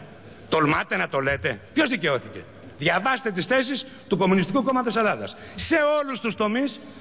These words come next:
έχουμε δικαιωθεί. Και στο αν θα υπάρχει, που θέσαμε πριν από αρκετά χρόνια. Το ερώτημα η Ευρωπαϊκή Ένωση, και σε αυτό σήμερα δικαιωνόμαστε. Δεν παράγουμε. Αλήθεια, τολμάτε και λέτε στον κόσμο ότι δεν παράγει;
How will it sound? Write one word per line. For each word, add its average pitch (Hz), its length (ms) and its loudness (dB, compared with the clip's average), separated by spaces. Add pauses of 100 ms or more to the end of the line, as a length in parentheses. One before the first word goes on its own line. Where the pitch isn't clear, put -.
(180)
έχουμε 254 380 0
δικαιωθεί. 247 400 0
Και 175 100 0
στο 277 140 0
αν 277 100 0
θα 240 160 -2
υπάρχει, 226 560 -4 (240)
που 165 100 0
θέσαμε 220 380 2
πριν 233 160 0
από 226 280 -2 (140)
αρκετά 233 420 0
χρόνια. 131 320 -4 (260)
Το 175 100 2
ερώτημα 233 480 2
η - 20 0
Ευρωπαϊκή 208 440 -2
Ένωση, 269 260 -2
και 208 100 -6
σε 180 80 -2
αυτό 233 380 -2 (560)
σήμερα 185 400 4
δικαιωνόμαστε. 147 720 0 (840)
Δεν 214 220 2
παράγουμε. 185 580 0
Αλήθεια, 202 360 0
τολμάτε 143 520 0
και 131 160 -4
λέτε 175 200 0
στον 156 180 -4
κόσμο 139 260 0
ότι 131 80 -4
δεν 143 100 -2
παράγει; 110 440 -2